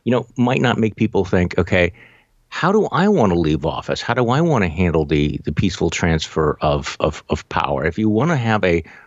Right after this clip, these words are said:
role model, do you really wanna look at Donald Trump, or do you wanna look at, uh, George H W Bush? And I have no idea whether that's gonna have any effect on the way the decisions people make. But, I mean, if I'm,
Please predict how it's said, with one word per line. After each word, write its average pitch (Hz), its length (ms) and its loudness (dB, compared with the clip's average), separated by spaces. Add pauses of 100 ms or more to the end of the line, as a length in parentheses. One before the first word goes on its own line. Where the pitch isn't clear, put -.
(140)
role 107 400 2
model, 107 420 -4
do 98 260 -4
you 104 80 2
really 131 160 2
wanna 110 220 2
look 104 160 0
at 104 60 -4
Donald 92 280 2
Trump, 98 300 0
or 127 60 0
do 107 60 2
you 98 60 2
wanna 98 160 4
look 85 280 2
at, 82 240 0
uh, 90 120 2
George 90 320 0
H 82 280 -2
W 82 300 2
Bush? 85 360 0
And 82 140 0 (380)
I 113 200 0
have 131 240 0
no 123 300 2
idea 143 520 2
whether 90 200 0
that's 90 180 2
gonna 85 160 -2
have 85 220 0
any 78 160 2
effect 78 400 -2 (400)
on 90 120 2
the 90 60 2
way 85 360 2
the 82 160 0
decisions 92 540 0
people 82 340 -2
make. 82 300 2 (560)
But, 95 180 2
I 101 60 4
mean, 101 160 4
if 104 140 0
I'm, 127 360 2